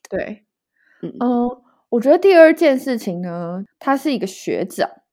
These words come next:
Speaker 2: 对。我其实从来都没有注意过他，但是他其实算是很多学妹喜欢的学长，但是我从来都没有把他当成是一个对象，就是他就是一个会时不时来找你聊天的学长，就是他在我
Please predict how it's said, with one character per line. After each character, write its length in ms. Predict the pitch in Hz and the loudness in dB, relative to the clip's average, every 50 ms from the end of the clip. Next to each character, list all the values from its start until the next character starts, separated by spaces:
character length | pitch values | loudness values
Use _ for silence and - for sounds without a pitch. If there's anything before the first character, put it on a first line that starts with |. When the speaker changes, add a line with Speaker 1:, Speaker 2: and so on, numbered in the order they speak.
| _ _ _ | _ _ _
Speaker 2:
对。 220 | - - - - _ _ - - - - 277 - _ _ - | -8 -8 -8 -8 _ _ -20 -20 -20 -20 -20 -20 _ _ -8
我 400 | - 233 240 220 220 214 202 208 | -2 2 4 6 6 8 6 6
其 120 | 214 208 - - | 4 2 -6 -2
实 120 | 262 247 | -2 -2
从 240 | 262 262 285 269 247 | 0 0 -2 -2 0
来 120 | 240 220 214 | 0 2 2
都 120 | 220 226 233 | 2 2 2
没 100 | 226 220 | 2 0
有 120 | 185 175 | -2 -4
注 220 | 180 - 208 196 | -4 -4 -4 -4
意 100 | 196 196 | -2 -2
过 200 | 185 180 180 135 | -2 -2 -2 -4
他， 340 | - - - - - 226 _ _ _ _ _ _ _ _ _ | -4 -6 -12 -14 -14 -14 _ _ _ _ _ _ _ _ _
但 140 | - 320 320 | 0 0 0
是 100 | 330 339 | 0 0
他 120 | 330 294 302 | -2 -2 -2
其 160 | 302 - 208 | 0 0 0
实 100 | 170 180 | 0 0
算 180 | 214 254 220 202 | 0 0 0 0
是 160 | 202 208 214 | 2 2 2
很 200 | 247 226 185 170 | 2 0 -4 -4
多 120 | 180 175 | -4 -4
学 200 | 185 185 - 147 | -4 -4 -6 -8
妹 160 | 160 185 190 | -6 -6 -8
喜 200 | 196 196 - - | -8 -8 -10 -14
欢 200 | 147 175 175 160 | -14 -12 -12 -12
的 60 | - - | -12 -12
学 200 | - - - - | -14 -14 -14 -12
长， 160 | - - 190 | -12 -8 -6
但 100 | 214 247 | -4 0
是 60 | 240 | 2
我 140 | 233 202 190 | 2 2 0
从 160 | 190 - 180 | 0 -4 -6
来 100 | 175 170 | -6 -4
都 80 | 175 190 | -4 -4
没 100 | 202 190 | -4 -4
有 80 | 180 | -4
把 120 | 185 - 76 | -4 -4 -4
他 80 | - | -6
当 180 | - - 170 180 | -6 -6 -8 -8
成 180 | 190 170 165 | -8 -10 -10
是 120 | 180 - 175 | -10 -10 -8
一 40 | 156 | -8
个 60 | - | -8
对 220 | - - 185 156 180 | -6 -6 -4 -4 -4
象， 220 | 190 185 170 180 | -6 -8 -10 -10
就 120 | 190 208 | -10 -8
是 160 | 202 202 208 202 | -6 -6 -6 -6
他 200 | - - 202 208 | -4 -4 -4 -2
就 100 | 214 220 | -2 -4
是 160 | 214 - 214 | -6 -6 -6
一 100 | 190 175 | -6 -6
个 220 | - - 147 - - - - - - - - - _ _ _ | -4 -4 -6 -6 -6 -12 -20 -20 -20 -20 -20 -20 _ _ _
会 160 | - 240 220 | -2 0 0
时 240 | 220 220 - 214 190 | -2 -2 -4 -4 -4
不 120 | 185 214 | -2 -2
时 180 | 226 220 - 185 | -4 -2 -2 -2
来 140 | 170 151 165 | 0 0 0
找 200 | 185 - 165 165 | 0 -2 -4 -4
你 80 | 156 | -4
聊 160 | 147 139 127 165 | -4 -4 -4 -4
天 160 | 190 196 165 | -4 -6 -10
的 60 | 147 | -10
学 220 | - - - - - | -10 -12 -14 -14 -12
长， 180 | 185 - - | -12 -12 -10
就 80 | 196 185 | -6 -4
是 80 | 196 196 | -4 -4
他 180 | 202 - 214 | -2 -2 -2
在 180 | 202 208 208 185 | 0 0 0 0
我 180 | 120 - - | 0 -4 -8